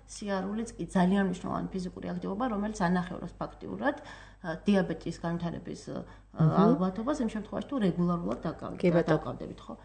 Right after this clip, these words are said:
Speaker 1: ანუ ძალიან მარტივად შეგვიძლია დღეში ოცდაათი წუთი გადავანაწილოთ ისე, ვთქვათ, ათად წუთებად, რომ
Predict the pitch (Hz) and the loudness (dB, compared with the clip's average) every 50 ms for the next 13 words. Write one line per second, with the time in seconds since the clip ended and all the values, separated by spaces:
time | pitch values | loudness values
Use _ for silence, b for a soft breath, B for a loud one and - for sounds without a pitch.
0 | b b b b b b b b b b - - 254 294 285 262 214 196 - 202 | b b b b b b b b b b 0 4 6 6 6 6 4 2 2 2
1 | 202 226 247 269 294 294 277 254 247 247 247 247 196 190 175 175 - 208 202 214 | 2 2 4 4 4 6 6 6 6 4 2 2 0 -2 -2 -2 -2 -4 -2 -2
2 | 214 190 180 190 220 214 - 196 185 196 185 220 208 202 202 - 233 220 - - | -2 -2 -2 -2 -2 -2 0 2 2 2 2 2 0 0 -2 -2 -4 -6 -4 -6
3 | 196 185 - - - 156 - - 175 175 190 190 190 190 185 185 180 180 - - | -6 -6 -8 -8 -8 -4 -2 0 0 2 2 2 2 2 2 0 0 -2 -6 -10
4 | - 196 208 226 214 - 175 170 170 - 147 - - - 151 - 151 151 - 170 | -8 -8 -6 -6 -6 -8 -8 -10 -10 -10 -14 -12 -10 -10 -6 -6 -6 -6 -4 -6
5 | 170 - - - - - - - - - - - - 175 - - | -6 -6 -8 -14 -14 -14 -14 -14 -12 -12 -12 -12 -12 -12 -12 -12